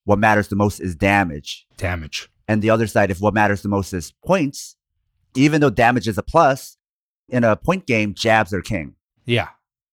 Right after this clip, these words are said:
Speaker 2: And you see it even, like, Kyokushin, right? Kyokushin is such a deadly martial art. Like, if you were to tell me to go into a Kyokushin competition, I'd be like, "Uh, I don't really want to," because those guys get hurt. Like, if you ever watch it, it's like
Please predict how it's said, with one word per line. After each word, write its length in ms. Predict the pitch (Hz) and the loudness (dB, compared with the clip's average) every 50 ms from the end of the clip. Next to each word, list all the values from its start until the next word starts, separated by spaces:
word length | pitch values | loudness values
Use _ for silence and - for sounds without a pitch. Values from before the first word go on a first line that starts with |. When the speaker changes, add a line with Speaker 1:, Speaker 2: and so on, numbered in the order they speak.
| _ _ - | _ _ -2
Speaker 2:
And 100 | 151 156 | 0 2
you 120 | 160 160 | 2 2
see 280 | - - 208 208 190 165 | 0 -2 -2 -2 -2 -2
it 80 | 151 | -2
even, 220 | 151 175 160 170 165 | -2 -6 -4 0 0
like, 240 | 139 120 - _ - | 0 0 -2 _ -6
Kyokushin, 460 | - - 165 - - - - - 90 | 0 0 0 0 -2 -10 -10 -6 -4
right? 240 | 104 110 131 131 - | -2 -2 -2 -2 -2
Kyokushin 480 | - 151 151 - 180 - - 151 127 | -2 -2 -2 -2 -4 -10 -8 -8 -8
is 80 | 101 - | -8 -6
such 240 | - - 180 - - | -4 -6 -4 -4 -6
a 60 | 104 | -8
deadly 460 | 90 _ - 117 123 127 117 113 110 | -8 _ -4 -2 -2 -2 -2 -2 -4
martial 400 | 101 101 101 104 101 - - 104 | -2 -2 -2 -4 -4 -6 -6 -4
art. 280 | 98 107 107 90 87 92 | -2 -2 -2 -2 -4 -8
Like, 180 | 95 95 90 _ _ _ _ _ _ _ _ _ _ _ | -8 -10 -10 _ _ _ _ _ _ _ _ _ _ _
if 100 | - 107 | -12 -10
you 120 | 107 123 151 | -6 -2 -2
were 100 | 175 175 | -2 -2
to 100 | - - | -2 -4
tell 200 | - 156 143 139 | -2 0 0 0
me 120 | 135 135 123 | 0 -4 -6
to 120 | - 123 | -8 -6
go 160 | - 120 120 | -2 0 0
into 160 | 123 117 - | 0 -2 -4
a 20 | 110 | -10
Kyokushin 460 | _ - - 117 - - - - 143 | _ -8 -8 -8 -8 -10 -16 -16 -10
competition, 500 | - - 135 131 - - 147 127 - 131 | -6 -6 -6 -6 -6 -10 -10 -8 -6 -4
I'd 120 | 120 120 | -4 -4
be 60 | 123 120 | -4 -6
like, 180 | 113 110 - - | -10 -12 -12 -12
"Uh, 100 | - 151 | -10 -8
I 280 | 156 156 151 147 147 | -6 -2 0 0 0
don't 160 | 151 156 151 | 0 0 -2
really 180 | 139 143 139 131 | -2 -2 -2 -2
want 300 | 107 104 104 117 131 123 | 0 2 2 0 0 -2
to," 180 | - - 92 82 | -6 -10 -10 -10
because 440 | - - 101 - 113 101 95 - - _ _ _ _ - | -10 -10 -8 -6 -6 -6 -6 -10 -18 _ _ _ _ -8
those 200 | - 135 160 175 | -4 -2 -2 -2
guys 320 | - - 139 120 113 104 - | 0 0 0 2 0 -2 -4
get 300 | - - 98 92 92 - _ _ - - - | -6 -6 -6 -6 -6 -10 _ _ -20 -10 -2
hurt. 320 | - 190 185 123 - - _ _ _ _ _ _ _ - | 2 2 2 2 0 -4 _ _ _ _ _ _ _ -4
Like, 200 | 131 123 113 _ _ _ _ _ _ _ _ _ _ _ _ | -4 -4 -4 _ _ _ _ _ _ _ _ _ _ _ _
if 100 | - 120 | -12 -6
you 120 | 139 175 196 | -2 0 0
ever 160 | 208 196 160 | 0 0 0
watch 280 | 123 127 143 160 - | 2 4 4 4 2
it, 100 | 139 - - | 0 -8 -10
it's 160 | 123 - - | -6 -2 -2
like 180 | 131 123 120 | -2 -2 -2